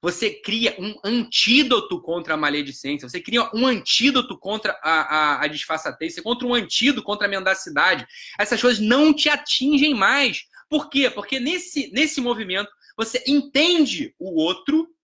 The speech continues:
né? E você já depura, você já passa num filtro. E você entende a si mesmo. Então, quando o outro tiver te acusando de algo que você não fez, não dói. E quando o outro tiver batendo palma por algo que você não é,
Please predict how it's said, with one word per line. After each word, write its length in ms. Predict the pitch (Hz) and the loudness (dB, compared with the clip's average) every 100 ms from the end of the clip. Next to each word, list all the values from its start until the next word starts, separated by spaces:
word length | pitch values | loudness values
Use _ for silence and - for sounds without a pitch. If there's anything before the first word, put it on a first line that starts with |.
| _ _ _ _ | _ _ _ _
né? 260 | 160 233 302 | -2 0 -2
E 60 | 160 | -4
você 260 | 165 196 180 | -6 -4 -2
já 240 | 196 226 - | -2 -2 -2
depura, 480 | 202 - 240 269 | -2 -2 -4 -2
você 160 | 151 156 | -2 -4
já 80 | 160 | -4
passa 260 | 185 - | -2 -4
num 180 | 226 240 | -4 -6
filtro. 640 | - - 247 294 - - - _ _ - | -8 0 6 6 4 -12 -12 _ _ -2
E 60 | |
você 240 | 247 269 311 | 2 2 2
entende 420 | 311 - 294 285 | 2 0 -2 -2
a 60 | 277 | -4
si 180 | - | -2
mesmo. 500 | 269 233 302 220 117 - _ - | 0 0 0 -2 -6 -14 _ -6
Então, 240 | 240 320 | 0 0
quando 340 | - 370 381 302 | 0 0 2 4
o 60 | |
outro 440 | 233 233 - 135 - _ | 6 4 2 -8 -12 _
tiver 420 | - 233 165 170 | -2 0 2 0
te 140 | 135 208 | 2 -2
acusando 500 | - 202 160 254 240 | -2 -6 -2 0 0
de 140 | 170 | 2
algo 180 | 185 185 | 2 0
que 140 | - | -6
você 340 | 175 165 - 175 | -4 -4 -4 -4
não 180 | 156 135 | -2 -2
fez, 380 | - 220 175 - | -2 -2 -2 -4
não 240 | 185 294 | 0 2
dói. 340 | 277 226 233 - _ - | 4 2 0 -4 _ -10
E 40 | |
quando 260 | 208 330 311 | 0 4 6
o 20 | |
outro 180 | 285 294 | 4 2
tiver 160 | 247 240 | -2 0
batendo 460 | 214 233 233 190 | 0 -2 -6 -6
palma 340 | - 190 156 151 | -4 -2 -4 -6
por 140 | 175 | -4
algo 180 | 185 175 | -4 -4
que 140 | 170 | -10
você 340 | 175 160 - 202 | -6 -4 -2 -2
não 280 | 190 151 196 | 0 0 0
é, 200 | 254 | 0